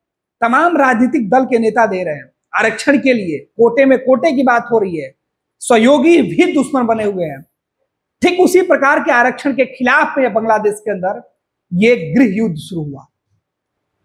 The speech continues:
हालांकि गृह युद्ध नहीं कहेंगे, लेकिन हालात वैसे ही बने हुए हैं। जो वहां के नौजवान हैं वो सड़कों पर उतर गए। पहले छात्रों ने मोर्चा संभाला और वो हुंकार इस कदर भरी उन्होंने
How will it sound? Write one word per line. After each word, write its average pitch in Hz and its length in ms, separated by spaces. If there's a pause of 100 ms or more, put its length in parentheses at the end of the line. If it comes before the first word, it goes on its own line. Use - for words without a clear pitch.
(140)
हालांकि 220 240
गृह 233 220
युद्ध 240 220
नहीं 240 160
कहेंगे, 240 280
लेकिन 311 380 (340)
हालात 311 400
वैसे 262 220
ही 233 60
बने 190 200
हुए 147 220
हैं। 139 160 (1400)
जो 254 180
वहां 302 200
के 320 120
नौजवान 269 640
हैं 277 80
वो 285 120
सड़कों 262 420
पर 220 120
उतर 151 280
गए। 120 160 (800)
पहले 226 200
छात्रों 220 440
ने 285 100
मोर्चा 262 340
संभाला 247 480 (600)
और 196 120
वो 202 140
हुंकार 226 480
इस 220 340
कदर 226 300
भरी 208 240
उन्होंने 190 480